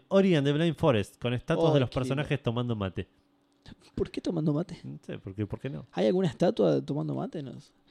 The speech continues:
Speaker 2: Pero qué lindo, es tan lindo ese juego que todo lo que hagan con
Speaker 1: Todo
Speaker 2: ese
Speaker 1: lo
Speaker 2: juego
Speaker 1: que
Speaker 2: va a
Speaker 1: sí,
Speaker 2: quedar
Speaker 1: sí,
Speaker 2: lindo.
Speaker 1: pueden hacer un campo de concentración de Ori and the Blind Forest, <laughs> va a estar bueno.
Speaker 2: Sí, y con este cactus, ¿cómo era? <laughs> Obviamente.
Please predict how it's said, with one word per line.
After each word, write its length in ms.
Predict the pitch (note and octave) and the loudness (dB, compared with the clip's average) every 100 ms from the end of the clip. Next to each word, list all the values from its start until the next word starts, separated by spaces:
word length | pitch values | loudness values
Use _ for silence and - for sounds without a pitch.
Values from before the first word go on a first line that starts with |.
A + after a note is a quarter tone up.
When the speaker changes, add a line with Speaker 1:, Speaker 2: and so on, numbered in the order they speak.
| - - | -20 0
Speaker 2:
Pero 160 | D3 C#3+ | 4 6
qué 140 | E3 | 6
lindo, 300 | E3+ D#3 C#3 | 6 6 6
es 80 | - | 6
tan 140 | F#3 | 6
lindo 200 | F3+ G3 F3 | 8 6 4
ese 100 | D3+ | 4
juego 240 | E3+ F#3 | 6 8
que 100 | D3+ | 6
todo 180 | - E3 | 6 8
lo 100 | D3 | 8
que 60 | D#3 | 6
hagan 120 | D3+ | 8
con 80 | C3+ | 8
Speaker 1:
Todo 100 | C#3 | 10
Speaker 2:
ese 80 | |
Speaker 1:
lo 60 | A#2+ | 10
Speaker 2:
juego 140 | D#3+ | 10
Speaker 1:
que 20 | D3 | 10
Speaker 2:
va 60 | |
a 40 | C#3 | 10
Speaker 1:
sí, 20 | |
Speaker 2:
quedar 140 | C#3 | 6
Speaker 1:
sí, 60 | C3+ | 6
Speaker 2:
lindo. 220 | C3 A#2+ | 2 0
Speaker 1:
pueden 160 | A#2 A2 | -2 -2
hacer 240 | G#2 A#2 | -4 -4
un 360 | A2+ G#2+ G#2 G#2 _ _ _ _ _ _ - | -4 -6 -8 -10 _ _ _ _ _ _ -6
campo 320 | A#2+ A#2+ A#2 | -4 0 0
de 60 | G#2 | 2
concentración 640 | G2 A2 G#2+ G2 B2+ G#2 | 0 0 0 2 2 2
de 60 | G#2 | 2
Ori 140 | A2+ | 2
and 100 | G#2+ - | 2 4
the 80 | - | 2
Blind 240 | - G#3 | 4 0
Forest, 240 | C5+ - G3 | 2 0 -2
<laughs> 0 | |
va 40 | D#5+ | -6
a 60 | C#3 | -6
estar 260 | D5 E3+ | -4 -2
bueno. 520 | E3+ E3+ D3+ - F#3 - _ _ _ _ _ _ _ _ - - | 0 -2 -4 -6 -8 -10 _ _ _ _ _ _ _ _ -20 -14
Speaker 2:
Sí, 380 | - G#3 D#3 C3+ | 4 6 6 4
y 40 | |
con 120 | C3+ | 4
este 260 | D#3 D3+ C#3 | 2 2 -2
cactus, 360 | C#3+ C#3 E3 C3 | 0 -2 -2 -2
¿cómo 220 | C3 D3 | 0 0
era? 240 | D3 E3 - E3+ - | -2 -6 -14 -18 -8
<laughs> 500 | - - D#4 G3+ - | -4 0 0 0 4
Obviamente. 760 | G3+ F3 C#3+ D#3+ D3 C3 - | 6 8 8 4 2 -2 -8